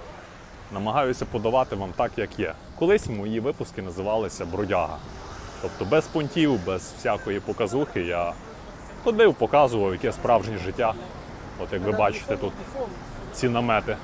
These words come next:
Ну так, звичайно, я не жив, <laughs> але показував вам тоді справжню Англію, показував свої щирі перші враження, і зараз я не збираюся мінятися в плані, щоб показувати вам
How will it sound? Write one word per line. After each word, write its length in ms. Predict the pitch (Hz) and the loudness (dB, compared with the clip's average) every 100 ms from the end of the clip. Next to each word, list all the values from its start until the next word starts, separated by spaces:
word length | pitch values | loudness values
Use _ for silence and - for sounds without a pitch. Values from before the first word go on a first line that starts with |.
| - - - - - - - - - - - | -10 -12 -12 -12 -12 -12 -12 -12 -14 -12 -6
Ну 80 | 113 | 2
так, 180 | 120 107 | 4 4
звичайно, 400 | 101 120 95 98 | 2 2 2 0
я 100 | 90 | 0
не 100 | 107 | 0
жив, 260 | 185 196 - 113 82 - - - | 2 0 -2 -6 -8 -10 -12 -12
<laughs> 600 | - - - - - - | -12 -12 -12 -12 -12 -4
але 520 | 95 95 101 104 107 98 92 - - - - - - - - - - - - | 0 2 2 2 0 -2 -8 -10 -10 -10 -10 -12 -12 -12 -12 -12 -12 -2 2
показував 500 | 147 220 175 175 170 | 8 10 10 10 8
вам 160 | 160 | 6
тоді 200 | 156 156 | 4 2
справжню 520 | - 170 151 120 127 | 4 8 10 8 4
Англію, 580 | 131 185 175 175 165 160 - - | 4 4 4 4 6 4 0 -4
показував 540 | 151 156 147 139 135 | 2 6 6 4 2
свої 360 | - 139 127 120 | 2 2 2 0
щирі 420 | - - 160 135 - | 0 2 4 2 4
перші 360 | 139 127 - 113 | 4 4 2 4
враження, 600 | 123 170 170 175 165 151 - | 8 8 8 4 2 0 -2
і 60 | |
зараз 400 | 110 135 143 131 - | 2 4 4 4 0
я 80 | 120 | 0
не 120 | 117 | 0
збираюся 600 | 107 127 123 113 - 110 | 2 4 4 2 0 -2
мінятися 500 | 104 131 156 139 - | 0 2 2 2 -2
в 40 | 107 | -2
плані, 400 | 107 123 123 107 | 4 4 4 0
щоб 120 | - 104 | 0 -2
показувати 720 | 95 104 139 127 123 113 104 | -2 4 6 8 6 4 6
вам 200 | 113 | 4